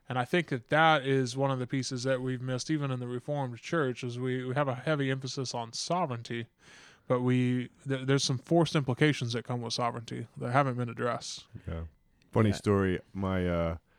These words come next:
Speaker 2: last night at my home group, so our neighbors, I've talked before on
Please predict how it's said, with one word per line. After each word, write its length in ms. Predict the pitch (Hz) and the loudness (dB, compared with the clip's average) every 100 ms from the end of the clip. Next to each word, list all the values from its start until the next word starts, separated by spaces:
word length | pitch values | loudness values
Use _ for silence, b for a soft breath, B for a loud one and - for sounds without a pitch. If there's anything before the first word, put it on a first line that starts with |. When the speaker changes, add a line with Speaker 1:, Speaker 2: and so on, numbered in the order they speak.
| _ _ _ - | _ _ _ -2
Speaker 2:
last 200 | 101 107 | -2 0
night 100 | 95 | 0
at 80 | 87 | 0
my 140 | 87 | -2
home 260 | 85 92 90 | -2 -2 0
group, 320 | 90 85 - | 2 0 -4
so 120 | 90 | -4
our 80 | 87 | -2
neighbors, 400 | 87 92 87 82 | 0 2 2 0
I've 120 | 82 | -4
talked 240 | - 85 - | -4 -6 -4
before 460 | 82 - 82 82 | -8 -4 0 0
on 300 | 80 80 78 | 0 -2 -6